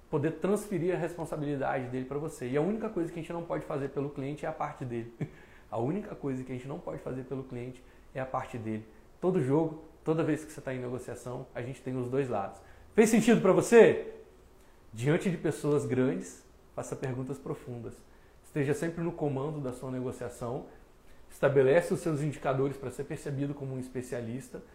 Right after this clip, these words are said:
Conduz a sua conversa sempre promovendo que o cliente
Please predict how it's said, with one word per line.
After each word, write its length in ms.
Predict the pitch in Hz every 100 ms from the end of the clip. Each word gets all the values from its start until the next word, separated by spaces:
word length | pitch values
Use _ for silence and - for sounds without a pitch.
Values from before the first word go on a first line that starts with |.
| - - -
Conduz 500 | 156 147 127 180 208
a 80 | 165
sua 180 | - 151
conversa 500 | 147 127 135 147 -
sempre 360 | - 151 165
promovendo 640 | - 170 175 147 135 156 151
que 160 | -
o 60 | 170
cliente 800 | - 196 156 151 214 220 -